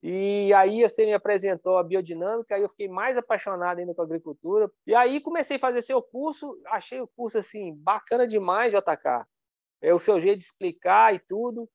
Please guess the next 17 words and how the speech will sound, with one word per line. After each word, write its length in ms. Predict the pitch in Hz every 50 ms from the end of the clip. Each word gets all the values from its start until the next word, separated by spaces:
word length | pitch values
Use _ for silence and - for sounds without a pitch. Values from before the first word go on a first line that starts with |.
| _ _
o 120 | _ 175 170
seu 180 | - 220 214
sistema 580 | - - 208 - - - - 190 202 196 190 180
de 240 | 165 160 185 190 175
fazer 280 | - - 180 165 170
o 80 | 185 175
consórcio 500 | _ 190 165 143 - - 180 165 - 185
eu 40 | 165
achei 220 | 165 - 175 170
fantástico, 800 | 165 _ 214 208 180 _ 175 170 190 208 190 - - _ 214 196 _ _ _ _ _ _ _ _ _ _
a 140 | - 165 156
forma 300 | - - 175 180 180 170
de 60 | -
consorciar 640 | _ 180 165 - 180 170 160 - - 165 165 170 170
os 120 | 165 147
extratos 800 | 147 143 - _ _ - 175 196 226 233 226 208 - - 160 147
e 80 | 156